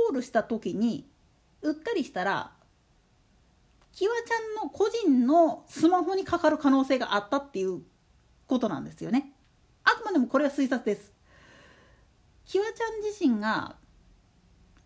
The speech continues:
会社の回線使えないからしゃあないな、でも番号非通知で大丈夫かなっていう不安を持ちながら、オイラのところに電話してきたんだなっていうのは、なんとなく推察がついたんですよね。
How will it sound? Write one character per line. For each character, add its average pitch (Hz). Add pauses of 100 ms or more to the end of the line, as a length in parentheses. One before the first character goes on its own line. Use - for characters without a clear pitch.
会 349
社 392
の 392
回 403
線 392
使 -
え 339
な 330
い 277
か 208
ら 160
し -
ゃ 302
あ -
な 294
い 202
な、 175
で 277
も 269 (520)
番 277
号 359
非 -
通 254
知 -
で 196
大 196
丈 359
夫 392
か 269
な 214
っ 214 (380)
て 220 (240)
い 247
う 269
不 277
安 302
を -
持 247
ち 294
な 294
が 285
ら、 320
オ 277
イ 269
ラ 233
の 202
と 196
こ 208
ろ 208
に 170
電 233
話 240
し -
て 240
き -
た 170
ん 156
だ 160
な 214
っ 226 (580)
て 302
い 294
う 330
の 427
は、 349
な 311
ん -
と 440
な 403
く -
推 302
察 285
が 262
つ 294
い 254
た 208
ん 170
で 156
す -
よ 165
ね。 226